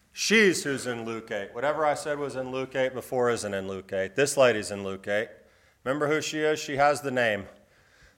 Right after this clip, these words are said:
The woman with the issue of blood, right?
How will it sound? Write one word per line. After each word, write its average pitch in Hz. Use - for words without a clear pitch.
The 107
woman 180
with 160
the 101
issue 139
of 123
blood, 98
right? 107